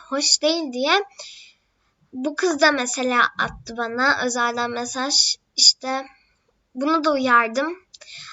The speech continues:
Ama beni ön yargılı karşılıyorlar. Karşılıyorlar. Bu da mesela attı. Bu da çekilişe katılmıştır herhalde. Bu da işte çekilişe katılan biri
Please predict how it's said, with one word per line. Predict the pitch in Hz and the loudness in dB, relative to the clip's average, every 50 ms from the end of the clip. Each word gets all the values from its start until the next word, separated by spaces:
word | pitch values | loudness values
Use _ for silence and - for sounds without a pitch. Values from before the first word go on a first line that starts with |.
| - | -6
Ama | - 277 302 330 349 359 359 320 285 | -2 2 6 8 8 8 6 6 4
beni | 311 311 320 330 339 349 349 349 349 330 - - _ _ _ _ _ _ _ _ _ _ _ _ - - _ - | 2 2 2 2 0 0 2 2 0 0 -2 -4 _ _ _ _ _ _ _ _ _ _ _ _ -20 -20 _ 0
ön | 254 294 320 339 | 2 2 2 4
yargılı | 339 330 302 269 269 254 - 247 240 240 233 | 4 4 4 4 4 2 0 -4 -6 -6 -6
karşılıyorlar. | - 269 220 208 226 220 - - - 226 226 226 226 220 233 - - _ _ _ _ _ - 277 247 254 302 392 427 - - - _ _ _ _ _ | -4 -2 -2 -2 -2 -2 -4 -4 -4 -6 -8 -8 -8 -8 -10 -10 -12 _ _ _ _ _ -10 -4 0 0 0 0 0 -4 -12 -20 _ _ _ _ _
Karşılıyorlar. | - - 277 285 294 285 269 269 262 254 254 247 247 247 262 294 359 381 381 - - _ _ _ _ - | -4 0 2 2 2 2 2 2 2 2 2 2 2 2 2 2 2 2 0 -6 -12 _ _ _ _ -8
Bu | 269 311 302 | -4 0 2
da | 311 302 285 | 4 2 2
mesela | 269 254 254 247 - 277 247 247 254 240 220 233 | 2 -2 -6 -6 -6 -4 -2 0 2 2 4 2
attı. | 233 - _ - 302 320 311 294 | 0 -2 _ -2 -2 -2 -2 -4
Bu | 269 | -6
da | 277 285 294 | -8 -6 -4
çekilişe | - 247 240 - - 277 254 - 269 294 | -4 -4 -4 -6 -8 -6 -6 -6 -6 -6
katılmıştır | - 330 - - - 95 - - - - - - 254 262 | -6 -8 -8 -10 -12 -12 -6 -4 -4 -4 -4 -8 -16 -14
herhalde. | 240 233 233 233 240 277 330 403 - _ - - - - - - - _ _ - | -10 -6 -6 -4 -2 -2 -4 -4 -4 _ -18 -16 -16 -16 -16 -18 -20 _ _ -4
Bu | 285 311 320 | -2 0 2
da | 330 330 330 330 311 - | 4 4 4 4 4 2
işte | - - - - _ - | 2 0 -2 -2 _ -10
çekilişe | - 302 254 - 277 269 277 - 311 311 | -8 -6 -6 -6 -6 -6 -4 -4 -6 -4
katılan | 311 311 285 - - 277 262 254 254 254 240 | -6 -8 -10 -10 -6 -4 -2 -2 -2 -2 -6
biri | 233 233 247 247 285 311 359 392 | -6 -6 -4 -2 -2 -2 -4 -4